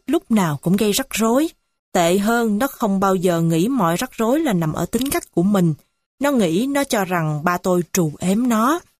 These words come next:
Và để trả thù, nó bạc đầu mấy đứa em tôi đến văng cả nón, kêu chúng lại, đá chúng rồi bỏ chạy mất. Ngay cả tôi cũng bị nó đối xử một cách thô lỗ. Đối với chúng tôi, John đúng là một cái gà nhức nhối.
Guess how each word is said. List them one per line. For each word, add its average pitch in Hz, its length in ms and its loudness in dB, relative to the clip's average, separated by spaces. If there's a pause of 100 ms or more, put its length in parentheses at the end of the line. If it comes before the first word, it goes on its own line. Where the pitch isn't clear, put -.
(340)
Và 202 120 2
để 185 220 0
trả 202 180 0
thù, 190 380 2 (280)
nó 226 380 0 (120)
bạc 175 280 -4
đầu 180 300 0
mấy 180 160 0
đứa 240 180 2
em 185 220 0
tôi 175 280 2
đến 185 220 0
văng 190 340 -2
cả 160 140 -4
nón, 196 340 0 (380)
kêu 202 240 2
chúng 247 180 -2
lại, 175 440 0
đá 208 260 -2
chúng 277 420 0
rồi 190 140 -2
bỏ 151 200 -2
chạy 165 220 -2
mất. 302 220 0 (420)
Ngay 262 120 -2
cả 240 120 -2
tôi 233 220 0
cũng 220 200 -2
bị 196 100 2
nó 214 140 -2
đối 233 180 0
xử 165 280 -2
một 208 180 -4
cách 240 200 -6
thô 170 220 -2
lỗ. 165 400 0 (720)
Đối 254 100 2
với 285 120 0
chúng 294 180 -10
tôi, 208 420 2
John 185 280 0
đúng 190 200 0
là 269 140 0
một 156 160 -4
cái 214 120 -2
gà 180 220 -2
nhức 170 280 -2
nhối. 202 400 2